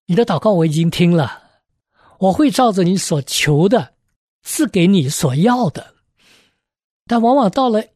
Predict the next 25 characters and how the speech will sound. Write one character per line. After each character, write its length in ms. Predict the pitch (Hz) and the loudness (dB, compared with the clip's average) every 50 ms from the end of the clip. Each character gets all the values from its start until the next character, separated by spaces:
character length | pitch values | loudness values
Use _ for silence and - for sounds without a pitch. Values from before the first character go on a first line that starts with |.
| _ _ _ _ | _ _ _ _
很 320 | - - - 202 185 190 180 | -12 -8 -6 -4 -2 -2 -2
长 280 | - - 214 226 254 | -2 -2 -2 -4 -4
一 80 | 247 240 | -6 -8
段 220 | - - 277 247 240 | -6 -4 -4 -2 -2
的 80 | 233 | -4
祷 160 | - - 202 | -4 -6 -8
告 160 | 180 185 233 226 | -6 -4 -4 -4
之 220 | - - 247 226 | -4 -2 -4 -2
后， 240 | 185 254 240 208 - _ _ - | 0 0 -2 -2 -4 _ _ -2
人 200 | 165 170 214 220 | 0 0 0 0
反 300 | - - - 139 120 131 | -2 -4 -4 -4 -2 0
而 140 | 170 220 | -2 -2
不 160 | 208 - 262 226 | -2 0 0 0
能 160 | 175 147 139 | 0 0 0
相 220 | - 170 131 139 | -2 -4 -4 -4
信 280 | 131 - - 165 131 117 | -4 -4 -4 -4 -6 -8
了。 180 | - - - _ _ _ _ _ _ _ _ _ _ _ _ _ _ _ _ _ _ _ _ _ _ _ _ _ _ _ _ _ _ _ _ _ _ - | -10 -16 -20 _ _ _ _ _ _ _ _ _ _ _ _ _ _ _ _ _ _ _ _ _ _ _ _ _ _ _ _ _ _ _ _ _ _ -6
所 120 | - 208 | -4 -2
以 40 | 214 | -2
上 200 | 190 - 233 208 | -2 -2 -4 -4
帝 120 | 190 214 | -4 -4
说 260 | 156 - 190 175 170 - _ | -4 -4 -4 -6 -6 -8 _
，“那 140 | - 240 233 | -8 -6 -6
好 200 | - - 156 131 | -4 -6 -6 -6
吧， 340 | 123 165 165 170 180 185 | -4 -2 -2 -2 -4 -6